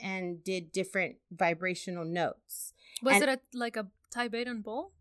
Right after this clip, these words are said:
Speaker 1: No, it was like a drum, like a flat surface.
Speaker 2: Oh, okay,
Speaker 1: And
Speaker 2: cool.
Speaker 1: so then he would rub this tool around, and every, every, it was probably, it's an instrument of some kind, I'm
Speaker 2: Yes,
Speaker 1: sure.
Speaker 2: yes, yes.
Speaker 1: And every, like,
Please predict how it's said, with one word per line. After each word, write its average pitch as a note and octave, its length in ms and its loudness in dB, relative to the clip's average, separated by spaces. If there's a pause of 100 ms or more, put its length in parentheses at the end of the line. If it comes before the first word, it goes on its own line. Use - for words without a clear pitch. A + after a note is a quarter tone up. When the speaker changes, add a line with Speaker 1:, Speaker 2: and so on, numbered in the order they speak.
(120)
Speaker 1:
No, A#3+ 260 12
it G3 100 8
was A3+ 140 6
like G#3+ 140 4
a F3+ 60 4
drum, D#3+ 400 0
like D#3+ 140 -2
a E3+ 40 -2
flat - 360 2
surface. C4+ 680 -2
Speaker 2:
Oh, C#4+ 260 8
okay, D4 200 0
Speaker 1:
And F#3+ 140 2
Speaker 2:
cool. G3 180 2 (160)
Speaker 1:
so - 160 2
then G#3 180 4
he A3+ 160 2
would G3 240 2
rub F#3+ 360 6
this F3+ 260 -4
tool C4 480 0
around, F3 260 0
and E3+ 260 -2
every, G#3 480 4 (200)
every, G3+ 260 4
it - 100 -4
was A3 140 2
probably, C4 300 2
it's - 180 -2
an A#3 80 2
instrument F#3+ 480 2
of D#3 80 -4
some D#3+ 160 -6
kind, D#3+ 280 -4
I'm D3+ 100 -2
Speaker 2:
Yes, C#4+ 180 6
Speaker 1:
sure. D#3 140 4
Speaker 2:
yes, A#3+ 240 -2
yes. G#3+ 180 -8
Speaker 1:
And G3 220 4
every, G#3 440 4 (380)
like, F#3 180 0